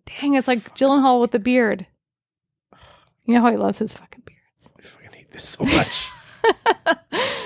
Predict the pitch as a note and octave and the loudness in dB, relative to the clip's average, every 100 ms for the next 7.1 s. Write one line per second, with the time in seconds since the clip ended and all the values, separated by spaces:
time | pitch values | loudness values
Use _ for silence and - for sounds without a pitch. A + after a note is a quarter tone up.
0 | - - - - C#4+ A3+ C#4 - D4 C#4 | -14 -20 -12 -2 0 2 0 0 0 2
1 | B3+ G3+ B3+ A3+ G3+ G#3+ A3 B3+ - B3+ | 0 0 -2 -4 -4 -4 2 4 6 4
2 | G#3 D3+ G3+ A#3 A3+ G#3 F#3+ E3+ G#3+ _ | 2 0 2 4 4 4 2 -2 -6 _
3 | C4 C#4 B3 A#3 - - - - C#4 _ | -8 -8 -8 -10 -10 -12 -12 -14 -16 _
4 | _ _ - G3 - - - G#3+ - - | _ _ -10 -8 -8 -4 0 0 -2 -12
5 | - F#3+ E3 - _ _ B3 B3+ B3+ D4+ | -8 -8 -10 -16 _ _ -4 0 0 2
6 | F#4+ G4+ D4 G#3 - G#3 A3 - - - | 0 0 -4 -6 -12 -12 -12 -16 -20 -20
7 | - | -20